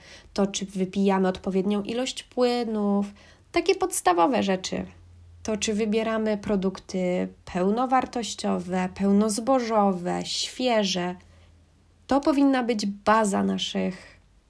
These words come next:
naszych potraw. I oczywiście nie mówię, że musimy rezygnować ze słodyczy. Osobiście wyznaję taką zasadę, że warto trzymać się z podziału osiemdziesiąt na dwadzieścia, czyli nasza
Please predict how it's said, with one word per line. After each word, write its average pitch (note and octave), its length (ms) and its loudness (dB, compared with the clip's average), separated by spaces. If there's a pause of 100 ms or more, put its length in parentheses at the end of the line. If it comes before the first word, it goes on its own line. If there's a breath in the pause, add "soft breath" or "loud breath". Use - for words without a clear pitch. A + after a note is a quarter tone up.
naszych G3 320 -2
potraw. C#4 640 0 (540 soft breath)
I A#3+ 60 2
oczywiście C4 460 0
nie C4 140 2
mówię, A#3+ 280 0
że A#3+ 80 -4
musimy A#3+ 360 -4
rezygnować A3+ 560 -4
ze G#3+ 80 -4
słodyczy. B3+ 600 -2 (460)
Osobiście C4 680 0
wyznaję G#3 720 0 (380)
taką G#3 280 2
zasadę, B3 440 2
że D4 160 0
warto C4+ 640 0 (260 loud breath)
trzymać C4 480 0
się A3+ 220 -4
z G3+ 200 -6 (300)
podziału A3 600 2
osiemdziesiąt G#3+ 840 -4
na G#3 120 0
dwadzieścia, G3+ 760 -2 (400 loud breath)
czyli A3+ 560 -4 (340)
nasza G#3 360 -2